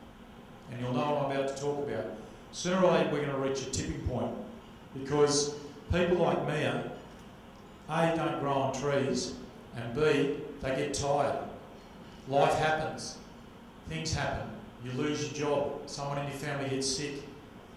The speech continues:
You get a chance to go overseas. Those things happen. The fear is, ladies and gentlemen, that with, with Mia, when he goes, so does the league, so does the club.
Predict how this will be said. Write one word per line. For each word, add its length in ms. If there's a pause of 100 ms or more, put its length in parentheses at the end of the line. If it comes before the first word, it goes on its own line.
(300)
You 100
get 180
a 40
chance 380
to 60
go 420 (200)
overseas. 800 (420)
Those 240
things 220
happen. 320 (960)
The 40
fear 440
is, 220
ladies 260
and 120
gentlemen, 460
that 180
with, 260
with 240
Mia, 460 (1400)
when 220
he 180
goes, 480 (120)
so 220
does 240
the 60
league, 340 (300)
so 200
does 160
the 80
club. 400